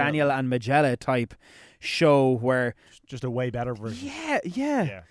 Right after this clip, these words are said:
Speaker 1: I don't know. I just think if you were an executive producer, who would you, who would you see the winner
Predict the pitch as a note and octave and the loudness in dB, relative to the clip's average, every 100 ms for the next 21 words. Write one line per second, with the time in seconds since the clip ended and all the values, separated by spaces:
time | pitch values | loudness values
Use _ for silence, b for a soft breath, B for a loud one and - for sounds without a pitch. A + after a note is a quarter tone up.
0 | b b b C4+ D4+ D4 B3+ A#3 G#3+ - | b b b -4 0 2 4 2 0 -6
1 | B3 G#3+ F3+ A3 A3+ F3+ C#3 D3+ C3+ A#2+ | -6 -4 -6 0 0 0 0 -2 -2 -6
2 | A#2+ C3+ A#2+ C#3 G#3 D#3+ F3 - B B | -2 -2 -2 -6 -6 -4 -6 -8 B B
3 | A#3 F#3 G3 F#3 D3 C#3 D3 C#3+ A#2+ | -4 -2 -2 0 0 2 0 0 -2